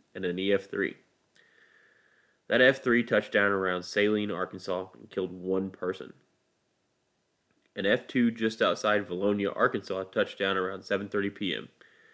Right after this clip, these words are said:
This half-mile wide tornado ripped through a town of just about thirty-eight hundred people. A tornado warning had been issued for the area about thirty minutes before the tornado actually hit the town, but unfortunately it wouldn't save everyone.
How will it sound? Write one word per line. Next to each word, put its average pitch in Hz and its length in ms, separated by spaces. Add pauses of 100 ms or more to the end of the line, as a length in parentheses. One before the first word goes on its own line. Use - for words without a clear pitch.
(520)
This 131 180
half-mile 120 520
wide 107 240
tornado 104 380
ripped 104 300
through 120 180
a 117 40
town 104 300
of 92 220
just 123 320
about 104 360
thirty-eight 95 380
hundred 87 260
people. - 340 (680)
A - 40
tornado 127 440
warning 107 320
had 107 140
been 95 200
issued 113 320
for 120 100
the 104 180
area 95 260
about 90 240
thirty 101 220
minutes 98 240
before 95 280
the 92 80
tornado 95 380
actually 98 300
hit 98 180
the 95 80
town, 95 340 (720)
but 98 120
unfortunately 104 600
it 92 100
wouldn't 92 280
save 92 240
everyone. 85 420